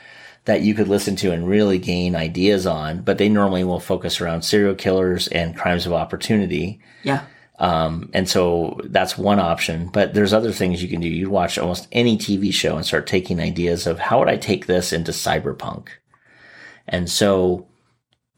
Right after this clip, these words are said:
Speaker 1: anyway, I just wanna let you know that if you're looking for cyberpunk ideas and you think that somehow, you know, "I don't know, I don't watch enough sci-fi to know what I'm doing," that's not the point.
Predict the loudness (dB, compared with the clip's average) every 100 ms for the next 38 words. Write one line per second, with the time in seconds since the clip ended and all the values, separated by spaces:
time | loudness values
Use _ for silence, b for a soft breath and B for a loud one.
0 | -6 0 2 2 0 -2 -4 0 2 2
1 | 0 0 0 0 0 -2 -4 _ _ _
2 | -12 -2 -2 0 0 2 2 2 0 0
3 | 0 2 2 0 -2 -4 -2 0 -2 -2
4 | -4 -2 -2 -2 -2 -2 -2 0 0 -2
5 | b b b b b b _ _ -6 -4
6 | 0 2 4 4 4 4 2 2 2 2
7 | 2 0 0 2 2 2 0 -2 -2 -2
8 | -2 -2 0 2 0 -4 -4 -2 2 2
9 | 0 -4 -4 -4 -4 -10